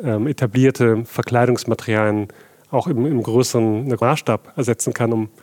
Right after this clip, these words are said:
richtigen Beitrag leisten zu können. Also diese Bioverbundwerkstoffe oder auch biofabrizierte Stoffe, wodurch Grundlage von Mikroorganismen, Materialien entstehen mit einem sehr spannenden neuen Anwendungsspektrum.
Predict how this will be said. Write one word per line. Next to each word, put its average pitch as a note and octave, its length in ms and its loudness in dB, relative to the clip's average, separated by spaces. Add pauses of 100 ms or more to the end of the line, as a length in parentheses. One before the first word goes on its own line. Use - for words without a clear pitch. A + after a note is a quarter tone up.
(160)
richtigen B2 340 -4
Beitrag A#2+ 480 -2
leisten A2 320 -4
zu - 120 -10
können. A2+ 240 -10 (380)
Also A2+ 180 -2
diese C3 420 2
Bioverbundwerkstoffe D3 1300 0
oder A#2+ 520 0
auch E3+ 120 -12
biofabrizierte - 1600 -2
Stoffe, B2+ 340 -2
wodurch A#2+ 720 -4 (200)
Grundlage A#2+ 760 0 (340)
von G#2+ 360 -2
Mikroorganismen, C3+ 720 0
Materialien A#2+ 540 0
entstehen B2+ 600 0
mit B2+ 100 -6
einem A2+ 120 -4
sehr A#2+ 240 0 (360)
spannenden C3 560 0
neuen B2 580 0
Anwendungsspektrum. C#3+ 1400 -2